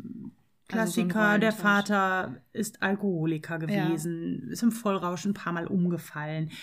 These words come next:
Speaker 2: die Mutter ist depressiv gewesen, ist zwei, drei Wochen nicht aus dem Haus gegangen. Das lässt Kinder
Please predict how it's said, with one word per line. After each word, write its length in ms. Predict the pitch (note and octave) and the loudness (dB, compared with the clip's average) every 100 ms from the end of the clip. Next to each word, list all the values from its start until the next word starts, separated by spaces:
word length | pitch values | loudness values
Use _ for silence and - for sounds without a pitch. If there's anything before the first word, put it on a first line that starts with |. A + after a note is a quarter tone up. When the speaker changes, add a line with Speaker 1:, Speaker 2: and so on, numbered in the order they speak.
| - G3+ | -10 -2
Speaker 2:
die 80 | |
Mutter 360 | F#3+ G3 G3+ E3+ | 2 2 2 -2
ist 400 | D#3+ - - - | -4 -8 -12 -6
depressiv 580 | A3 A3 A3 A3 D#3 D3+ | -6 -2 -4 -2 -4 -6
gewesen, 440 | D3+ C#3+ D#3+ D#3 - | -8 -6 -4 -4 -4
ist 280 | - - | -4 -6
zwei, 140 | - G3+ | -4 -2
drei 180 | G3+ F#3 | -2 -2
Wochen 180 | G3+ G#3+ | 0 0
nicht 160 | G#3 | 0
aus 80 | E3 | 0
dem 160 | G3+ F3 | 0 0
Haus 220 | C#3+ - | -2 -8
gegangen. 440 | - - C#3 D#3 D#3 - - - _ _ - | -10 -8 -4 -4 -6 -12 -18 -20 _ _ 0
Das 420 | A3 A#3+ - - _ | 2 2 -4 -10 _
lässt 500 | - G#3+ F#3+ F#3 - - | -2 0 0 -4 -12 -4
Kinder 680 | G3+ G3 G#3 A3+ B3+ B3+ | 0 2 2 2 0 -2